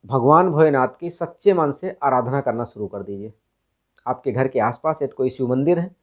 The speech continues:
तो वहाँ आप जाइए, जलाभिषेक करिए, पूजन करिए,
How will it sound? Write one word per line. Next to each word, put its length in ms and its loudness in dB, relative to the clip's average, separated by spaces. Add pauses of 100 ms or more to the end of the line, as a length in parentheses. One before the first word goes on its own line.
(420)
तो 40 0
वहाँ 240 6
आप 120 2
जाइए, 360 4 (520)
जलाभिषेक 600 2
करिए, 240 0
पूजन 340 0
करिए, 320 -2